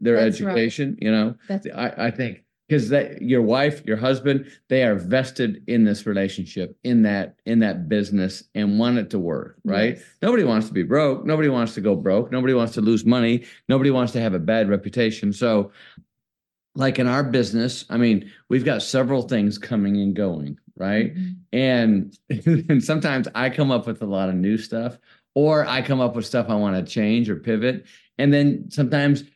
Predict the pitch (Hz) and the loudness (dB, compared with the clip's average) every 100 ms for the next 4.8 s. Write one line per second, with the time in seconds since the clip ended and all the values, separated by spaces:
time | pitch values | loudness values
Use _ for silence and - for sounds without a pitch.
0 | - 143 165 147 107 - 110 95 95 85 | -4 2 2 2 0 -2 -2 0 -2 -2
1 | 95 87 90 95 73 - - 110 - 101 | -2 -2 -4 -4 -8 -12 -12 -10 -2 -2
2 | 90 92 90 90 82 85 73 71 - 107 | -2 -6 -6 -6 -4 -6 -6 -10 -6 -2
3 | 107 120 113 107 104 - - _ - 131 | 0 2 2 0 -2 -12 -20 _ -2 2
4 | 139 135 151 139 151 147 127 | 2 2 2 0 0 0 0